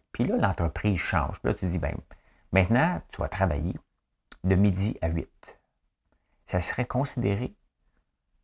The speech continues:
comme un congédiement. S'il refuse, ça serait pas considéré comme un congédiement.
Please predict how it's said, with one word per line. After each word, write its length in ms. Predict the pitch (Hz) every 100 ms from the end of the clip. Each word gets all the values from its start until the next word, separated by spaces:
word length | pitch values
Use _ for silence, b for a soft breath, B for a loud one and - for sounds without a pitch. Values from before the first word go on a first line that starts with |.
| _ _ _ _ -
comme 220 | 107 95
un 100 | 92
congédiement. 1040 | - 117 117 90 82 101 87 80 80 78 95 _
S'il 200 | - 92
refuse, 560 | 80 82 - 120 131 143
ça 100 | 92
serait 160 | - 90
pas 140 | -
considéré 480 | - 90 80 90 98
comme 160 | 87
un 80 | 80
congédiement. 640 | - 82 80 80 73 80